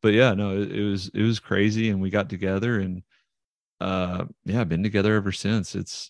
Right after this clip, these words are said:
it's been, it's been pretty, pretty interesting to start out, but I mean, it was, it, I mean, I still sit here some days and just look at her and I'm like, it's just the,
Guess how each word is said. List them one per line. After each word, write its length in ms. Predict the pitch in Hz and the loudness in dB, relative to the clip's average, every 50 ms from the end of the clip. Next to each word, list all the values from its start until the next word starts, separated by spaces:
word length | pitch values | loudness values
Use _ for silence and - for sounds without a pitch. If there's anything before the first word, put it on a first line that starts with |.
| _ - | _ -4
it's 200 | - 98 - - | -4 -4 -2 0
been, 340 | 107 107 104 95 90 - - | 0 2 2 2 0 -2 -4
it's 160 | 104 101 - | -4 -4 0
been 220 | - 156 151 139 | 0 0 0 2
pretty, 360 | - 160 165 170 160 135 - - _ _ _ _ _ _ _ _ _ _ _ _ _ _ _ _ - | 2 2 2 4 2 0 0 -6 _ _ _ _ _ _ _ _ _ _ _ _ _ _ _ _ -2
pretty 240 | 202 247 269 165 151 | 0 2 2 2 2
interesting 380 | 202 - 156 - - 131 117 | 2 0 0 0 2 2 2
to 60 | 107 - | 2 0
start 240 | - - 120 110 107 | 2 4 4 6 6
out, 320 | 123 131 110 95 - - | 6 6 6 4 2 0
but 200 | 92 92 - - _ - | -4 -6 -6 -6 _ -4
I 60 | 98 | -2
mean, 300 | 95 95 95 95 95 - _ _ _ _ _ _ _ _ _ - | 0 0 0 -2 -2 -4 _ _ _ _ _ _ _ _ _ -4
it 100 | 104 107 | -2 0
was, 200 | 107 104 101 98 | 2 2 2 0
it, 180 | - 107 104 - - | 0 -2 -2 -2 0
I 60 | - 104 | 0 2
mean, 120 | 104 107 | 4 4
I 40 | 120 | 2
still 240 | 117 - 117 110 104 | 2 4 2 2 2
sit 180 | - - - | 2 -2 0
here 140 | 98 95 92 | 0 0 0
some 220 | - - 95 95 | 0 0 -2 0
days 180 | 92 92 92 90 | 2 0 0 0
and 80 | 92 90 | -2 -4
just 160 | 87 - - | -4 -2 -2
look 140 | 95 90 92 | -2 -2 0
at 60 | 101 | 0
her 200 | 92 92 92 92 | 2 2 2 2
and 80 | 92 | 2
I'm 120 | 92 90 90 | 0 -2 -2
like, 260 | 90 90 87 85 - _ _ _ _ _ _ _ - - - _ _ _ - | -2 -2 -4 -6 -8 _ _ _ _ _ _ _ -20 -20 -20 _ _ _ 0
it's 180 | - 110 - - | 0 0 2 2
just 220 | 120 110 - - | -2 -2 0 0
the, 200 | 95 92 82 | 0 0 0